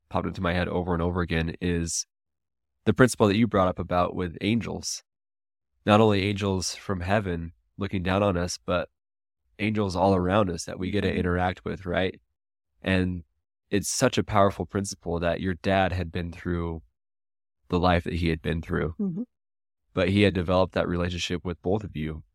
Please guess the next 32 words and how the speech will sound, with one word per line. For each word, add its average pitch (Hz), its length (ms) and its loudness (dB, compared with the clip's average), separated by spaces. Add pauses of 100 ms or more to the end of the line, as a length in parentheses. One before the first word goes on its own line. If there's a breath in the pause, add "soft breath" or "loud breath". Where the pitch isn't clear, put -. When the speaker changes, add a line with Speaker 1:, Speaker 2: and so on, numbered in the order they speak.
(100)
Speaker 1:
where 90 140 -4
you 87 140 0
could 85 140 -4
turn 90 240 -2
to 87 80 0
him 85 360 -2 (320)
in 82 120 -4
your 87 200 0
hour 85 320 4
of 80 160 -4
greatest 85 440 -2
need, 78 280 -4 (420)
like, 82 200 -4
probably 92 300 2
of 87 100 -2
your 87 100 -2
whole 87 200 2
lives, 80 300 0
like, 82 180 -6
your 82 140 -6
hour 85 260 2
of 80 100 -6
greatest 80 380 -4
need. 82 260 -4 (1600)
Would 101 160 6
you, 120 220 4 (120)
can 107 100 0
you 110 80 0
guys 120 180 2
just 117 160 -2
talk 92 220 0
about 101 380 0